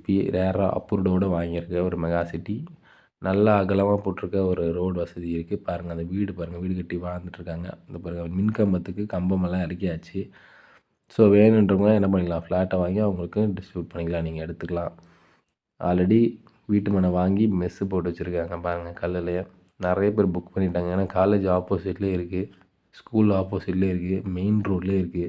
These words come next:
வீடு கட்டினாலும் ரொம்ப யூஸ்ஃபுல்லான ஒரு இடம் தான்.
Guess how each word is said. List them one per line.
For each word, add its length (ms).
வீடு 240
கட்டினாலும் 600
ரொம்ப 240
யூஸ்ஃபுல்லான 640
ஒரு 140
இடம் 240
தான். 140